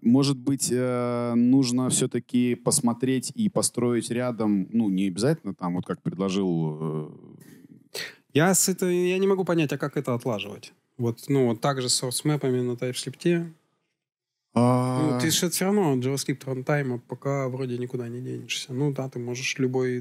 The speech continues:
Speaker 2: м, рантайм подсунуть. Ну, какой-то интероп. Не знаю, в
Speaker 1: Ну.
Speaker 2: браузер точно можно это доставить. В ноде просто хоть на питоне пиши, там уже не важно. Хоть на расте.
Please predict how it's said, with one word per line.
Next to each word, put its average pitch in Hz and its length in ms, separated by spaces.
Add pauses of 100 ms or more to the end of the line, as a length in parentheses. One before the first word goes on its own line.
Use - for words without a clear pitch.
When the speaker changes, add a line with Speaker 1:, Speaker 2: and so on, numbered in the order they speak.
Speaker 2:
м, 123 1080
рантайм 123 500
подсунуть. 117 640 (1800)
Ну, 135 220
какой-то 127 400
интероп. 123 420 (1200)
Не 131 320
знаю, 113 200
в 110 40
Speaker 1:
Ну. 131 80
Speaker 2:
браузер 135 340
точно 170 340
можно 120 280
это 117 180
доставить. 117 440
В - 40
ноде 214 320
просто 165 500
хоть 147 240
на 151 80
питоне 120 340
пиши, - 300
там 117 140
уже 117 160
не 123 80
важно. 117 240 (120)
Хоть 135 120
на 139 80
расте. 123 340